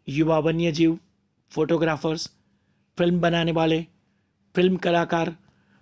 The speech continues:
और वैज्ञानिक संशोधकों के लिए हमारे कार्यक्रम होते हैं।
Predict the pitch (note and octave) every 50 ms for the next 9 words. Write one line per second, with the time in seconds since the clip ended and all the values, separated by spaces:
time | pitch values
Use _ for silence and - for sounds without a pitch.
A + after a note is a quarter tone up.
0 | _ _ _ _ - D#3+ F3 G#3 B3+ C4+ C4+ - _ _ _ _ _ _ - -
1 | D#3+ E3 D#3+ D3 E3+ D#3+ E3 G3+ B3+ B3+ - - F#3+ E3 D#3 - E3+ E3 D#3 E3
2 | D3+ - D#3+ D#3 D3+ - E3 E3 E3+ A3 A3+ F#3+ C#3 A2 - _ _ _ _ _
3 | _ _ _ _ _ _ _ _ _ _ _ _ _ _ _ _ _ _ _ _
4 | _ _ _ - - A#2+ B2+ C3 C3+ D3 E3 F3+ F3 - C#3 C3 C3+ C3+ - E3+
5 | G3+ G#3 G#3+ B3 A3+ A3+ G3+ D#3+ C3 B2+ B2+ A3+ - _